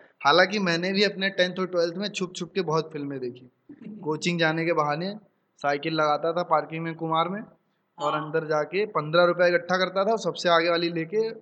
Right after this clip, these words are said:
Speaker 1: हर दिन फर्स्ट डे फर्स्ट शो देखता था।
Speaker 2: ऐसा है ना कि असल कोचिंग का टाइम भी ज्यादातर तीन से छः
Speaker 1: हाँ।
Speaker 2: होता था, अपने कुमार पिक्चर पैलेस में
Speaker 1: वही।
Speaker 2: तीन से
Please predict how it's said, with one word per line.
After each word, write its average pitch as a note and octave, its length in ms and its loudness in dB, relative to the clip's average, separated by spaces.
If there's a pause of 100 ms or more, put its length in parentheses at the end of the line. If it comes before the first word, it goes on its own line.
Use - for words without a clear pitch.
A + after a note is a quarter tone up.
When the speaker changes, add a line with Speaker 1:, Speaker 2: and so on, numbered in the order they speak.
Speaker 1:
हर F3 180 6
दिन F#3 180 0
फर्स्ट F3 260 -2
डे F3 80 -2
फर्स्ट E3 220 -4
शो D#3+ 100 -6
देखता C3+ 340 -8
था। - 300 -16
Speaker 2:
ऐसा F#3 260 2
है A#3 120 6
ना D4 160 -2
कि C#4 80 -2
असल C4 260 0
कोचिंग G#3+ 420 -2
का A#3+ 80 -4
टाइम A#3 260 0
भी A3+ 100 -8
ज्यादातर A3+ 380 -2
तीन A3 200 -6
से A3 120 -2
छः D3+ 160 0
Speaker 1:
हाँ। D3 160 4
Speaker 2:
होता C3 260 2
था, - 220 -4
अपने - 160 -6
कुमार G3+ 320 -2
पिक्चर G#3 360 -8
पैलेस F#3+ 320 -4
में - 200 -6 (100)
Speaker 1:
वही। D3 280 -2
Speaker 2:
तीन - 200 -12
से - 60 -16